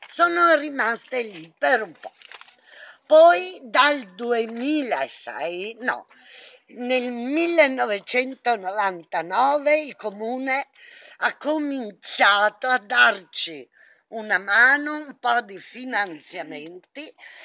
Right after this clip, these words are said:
e abbiamo ripreso gli scavi in laboratorio. Dal millenovecentonovantanove a pochi mesi fa abbiamo fatto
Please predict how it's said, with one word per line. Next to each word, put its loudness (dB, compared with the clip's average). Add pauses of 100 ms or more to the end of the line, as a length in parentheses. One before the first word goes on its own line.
(100)
e -8
abbiamo 2 (180)
ripreso -6
gli -8
scavi -6
in -14
laboratorio. -8 (500)
Dal 4
millenovecentonovantanove -8 (400)
a 0 (180)
pochi 0
mesi -14
fa -2 (400)
abbiamo -2
fatto -6